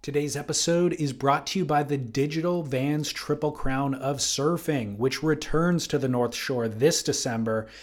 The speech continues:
and will run four weeks from December twenty-first, two thousand twenty-one, through January twenty-first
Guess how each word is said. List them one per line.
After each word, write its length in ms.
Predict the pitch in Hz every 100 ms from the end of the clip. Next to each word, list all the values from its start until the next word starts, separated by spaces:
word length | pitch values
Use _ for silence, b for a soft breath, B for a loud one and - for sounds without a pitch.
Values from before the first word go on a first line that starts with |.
| B B
and 180 | 135 139
will 140 | 131
run 300 | 123 117 113
four 340 | 110 147 151 139
weeks 320 | 123 104 -
from 320 | - 156 139
December 400 | 120 - 135 127
twenty-first, 760 | - 120 110 - 165 160 - - -
two 100 | 117
thousand 320 | 101 95 104
twenty-one, 560 | - 107 117 180 190 185 B B
through 420 | - 147 156 151 147
January 520 | 117 127 127 123 113
twenty-first 720 | - 110 98 104 104 -